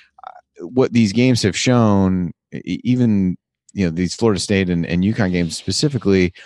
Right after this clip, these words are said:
different guys have been able to really step up in different situations. And you don't, to me, then have guys who are pacing themselves,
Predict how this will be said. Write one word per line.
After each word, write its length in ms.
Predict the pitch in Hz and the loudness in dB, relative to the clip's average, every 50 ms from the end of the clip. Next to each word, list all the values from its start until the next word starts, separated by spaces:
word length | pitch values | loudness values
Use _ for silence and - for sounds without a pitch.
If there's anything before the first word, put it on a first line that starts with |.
| - _ _ _ _ _ | -20 _ _ _ _ _
different 260 | - 131 131 151 123 113 | -2 0 2 2 2 2
guys 180 | 110 101 101 | 2 0 2
have 140 | - 98 85 | 0 0 0
been 80 | 90 90 | 2 2
able 240 | 87 90 87 90 85 | 2 2 2 2 0
to 100 | 82 80 | 0 0
really 220 | 85 90 90 87 | 2 2 0 0
step 280 | - - - 82 - - | 0 -2 -4 -4 -2 -4
up 160 | 85 - - | -6 -4 -6
in 80 | 85 | -6
different 280 | 80 85 85 - 82 76 | -6 -6 -8 -8 -10 -8
situations. 640 | - 85 - - 85 107 113 107 - 98 90 87 - - - - - - _ _ _ _ | -8 -8 -8 -4 0 0 0 0 0 -2 -4 -4 -8 -16 -20 -20 -20 -20 _ _ _ _
And 140 | 117 117 | 0 2
you 80 | 113 113 | 2 0
don't, 340 | 110 120 127 135 139 131 - _ _ _ _ _ _ _ _ _ _ _ _ - | 2 2 2 2 0 -2 -4 _ _ _ _ _ _ _ _ _ _ _ _ -6
to 120 | - 120 | -4 -2
me, 240 | 110 107 113 117 113 | 0 2 2 0 0
then 240 | 98 98 98 98 95 | 0 0 -2 -2 -2
have 240 | 90 95 92 90 85 | -2 -2 -4 -4 -4
guys 320 | 92 95 90 87 87 - | -4 -2 -2 -2 -2 -2
who 160 | - 104 92 | -2 -2 0
are 380 | 87 87 85 82 78 78 85 - _ _ _ _ _ _ _ _ _ - | 0 0 0 0 -2 -2 -4 -6 _ _ _ _ _ _ _ _ _ -2
pacing 340 | 143 143 143 - 143 135 | 0 0 2 2 2 2
themselves, 960 | 131 131 123 113 - - 117 113 113 110 107 107 107 107 107 104 104 101 - - | 4 4 2 2 2 2 2 4 4 4 2 2 0 0 -2 -4 -6 -8 -8 -8